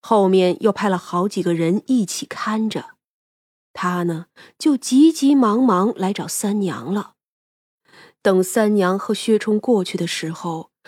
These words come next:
就只见那蒋员外困得简直要哭了。两个孩子也困，可还是盯着他们的爹爹。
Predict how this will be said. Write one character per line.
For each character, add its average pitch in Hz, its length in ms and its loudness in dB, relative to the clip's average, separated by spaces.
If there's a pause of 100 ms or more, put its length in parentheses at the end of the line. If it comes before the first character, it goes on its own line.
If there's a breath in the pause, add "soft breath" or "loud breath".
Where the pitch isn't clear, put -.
(200 loud breath)
就 359 180 4
只 214 300 2
见 330 160 2
那 285 100 4
蒋 175 320 -2
员 170 280 0
外 240 280 -2 (140)
困 175 440 0
得 156 120 -4
简 156 280 -2
直 175 120 -4
要 180 180 0
哭 254 500 0
了。 156 260 -6 (1160 loud breath)
两 202 260 4
个 190 80 0
孩 185 360 -2
子 208 160 -2
也 175 160 -2
困， 175 440 -4 (340)
可 - 180 -2
还 277 340 -2
是 311 220 0
盯 302 200 0
着 254 80 0
他 - 200 -6
们 247 120 0
的 190 80 -2
爹 262 360 -2
爹。 - 280 -10